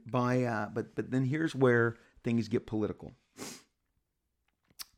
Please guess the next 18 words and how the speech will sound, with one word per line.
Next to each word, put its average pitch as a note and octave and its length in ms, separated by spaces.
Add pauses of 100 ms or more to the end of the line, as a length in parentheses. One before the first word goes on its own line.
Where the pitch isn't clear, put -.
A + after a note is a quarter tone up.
(360)
He - 140
says, C#3+ 300
"In C#3+ 120
April F3+ 300
of F3+ 80
nineteen D#3 320
seventy-three, C#3 520
as B2+ 100
I C3 80
was B2 140
writing D#3+ 220
Captain D3 360
America B2+ 560 (560)
to - 80
be B2 120
published D#3+ 520
in C#3+ 180
July A2 480